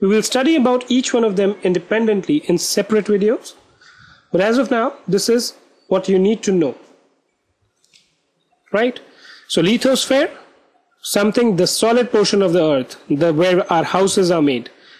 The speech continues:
Atmosphere, the layer of gas around the earth, where gases are there, which makes life possible on earth.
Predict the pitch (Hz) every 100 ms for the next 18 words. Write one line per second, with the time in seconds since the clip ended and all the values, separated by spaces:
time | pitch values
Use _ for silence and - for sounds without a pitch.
0 | _ - 214 247 - - 160 117 - -
1 | - _ - 170 175 233 262 254 196 196
2 | 160 - 185 180 220 226 202 185 151 131
3 | - - _ _ _ - 170 175 151 185
4 | 185 220 196 196 180 156 151 165 - -
5 | - 185 202 - 175 170 170 - 170 175
6 | 170 170 180 165 -